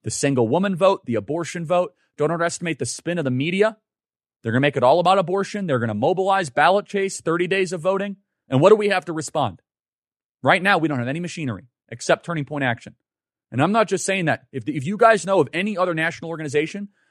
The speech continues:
that is hiring full-time people on the right, please email me about them, freedom at charliekirk dot com. I'm not talking about five or six people. I'm talking about hundreds of people.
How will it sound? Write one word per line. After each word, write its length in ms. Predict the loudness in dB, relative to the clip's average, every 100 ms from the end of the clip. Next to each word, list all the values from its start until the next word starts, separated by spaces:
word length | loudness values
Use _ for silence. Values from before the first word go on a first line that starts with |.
| _
that 140 | 2 2
is 80 |
hiring 320 | 4 2 2 -2
full-time 460 | -6 -6 -4 -6
people 340 | -8 -8 -6 -4
on 120 | -4
the 80 | -2
right, 300 | 2 2 0
please 320 | -6 -6 -6
email 260 | -4 -2 -2
me 100 | -2
about 220 | 0 -2
them, 140 | -4
freedom 260 | -10 -8 -8
at 60 | -6
charliekirk 480 | -6 -6 -8 -8
dot 160 | -8 -8
com. 180 | -12 -20 _ _
I'm 80 | -4
not 180 | -4 0
talking 200 | -2 -2
about 160 | -4
five 180 | -2 -2
or 40 | -4
six 140 | -10
people. 120 | -8
I'm 160 | -8 -8
talking 20 |
about 120 | -6
hundreds 280 | -6 -6 -8
of 60 | -14
people. 240 | -16